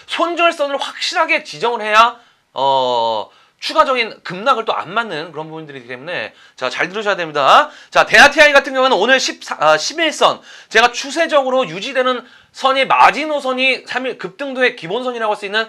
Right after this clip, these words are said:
삼 일 선, 오일 선이라고 말씀드렸었고, 그리고 마지노선이 십일 선, 그 다음에 이십일 선인데 이 이십일 선까지 급락이 나오게 되면은 여러분들 계좌가 또다시, 어, 손실고 가는 큰 폭으로 들어오는 상황이기 때문에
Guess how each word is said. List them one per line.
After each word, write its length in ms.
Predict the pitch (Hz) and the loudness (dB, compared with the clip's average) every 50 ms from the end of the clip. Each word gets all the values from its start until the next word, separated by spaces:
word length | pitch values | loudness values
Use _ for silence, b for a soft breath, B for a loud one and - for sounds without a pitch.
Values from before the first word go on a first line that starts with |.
| B B B | B B B
삼 260 | B - - 277 269 | B -6 -6 -4 -2
일 100 | 269 262 | -4 -4
선, 200 | 254 254 254 226 | -2 -2 -2 -2
오일 340 | 208 123 127 165 208 226 220 | -2 -4 -4 -2 -2 -2 -4
선이라고 300 | 220 220 208 202 196 190 | -4 -6 -6 -4 -2 0
말씀드렸었고, 800 | 165 151 151 165 160 165 160 156 143 - 143 131 143 196 262 B B B B B | -2 -2 -2 -4 -12 -12 -12 -12 -12 -8 -4 0 0 0 0 B B B B B
그리고 200 | B 208 247 226 | B 0 0 2
마지노선이 800 | - 220 233 - 175 - 262 320 339 330 311 226 269 277 294 277 | 4 6 8 8 8 8 6 2 0 0 2 2 2 0 0 -2
십일 340 | - - 320 311 339 330 311 | -4 -6 -6 -6 -4 -4 -4
선, 320 | - 247 190 143 110 - b b b b b b | -2 -2 -2 -2 -2 -6 b b b b b b
그 120 | - 214 | 0 4
다음에 320 | 220 294 330 330 339 349 - | 6 8 8 8 6 4 0
이십일 400 | 185 180 226 214 254 254 240 214 | -2 -4 -6 -8 -8 -8 -8 -8
선인데 600 | - 220 185 156 147 170 202 185 147 113 92 - B B B B | -6 -6 -8 -6 -4 -2 0 0 0 -2 -4 -8 B B B B
이 160 | B 220 277 | B -2 -2
이십일 540 | 269 185 180 214 247 247 - 311 320 330 311 | -2 -2 -2 -4 -4 -4 -6 -6 -8 -8 -6
선까지 420 | - 294 285 294 269 254 240 240 | -6 -6 -4 -2 -2 -2 -2 -4
급락이 480 | - - 170 196 220 269 311 320 302 311 | -10 -10 -10 -6 -2 2 2 2 2 2
나오게 260 | 302 277 254 240 233 | 0 0 0 0 0
되면은 480 | 226 220 214 208 214 233 254 262 254 B B B B B | -2 -2 -2 0 2 2 2 0 -2 B B B B B
여러분들 280 | 156 196 220 226 214 | 0 0 0 0 -4
계좌가 420 | 185 - 139 147 156 185 190 202 - | -6 -4 -4 -4 -2 -4 -4 -4 -4
또다시, 640 | 311 339 370 349 311 302 302 208 180 165 202 254 - b b b | -2 0 2 4 4 2 2 -2 -6 -6 -6 -8 -10 b b b
어, 100 | b 127 | b -12
손실고 400 | - 269 269 285 254 269 233 254 | -10 -10 -12 -12 -14 -12 -10 -8
가는 180 | 247 214 208 208 | -6 -6 -6 -8
큰 220 | - - 311 320 | -10 -12 -16 -16
폭으로 240 | - 339 285 339 311 | -14 -12 -10 -10 -10
들어오는 280 | 220 233 214 208 196 175 | -8 -8 -8 -8 -6 -6
상황이기 340 | 180 180 175 170 160 139 | -6 -6 -6 -6 -8 -10
때문에 400 | 131 135 131 156 185 170 123 - | -12 -12 -10 -8 -6 -6 -6 -8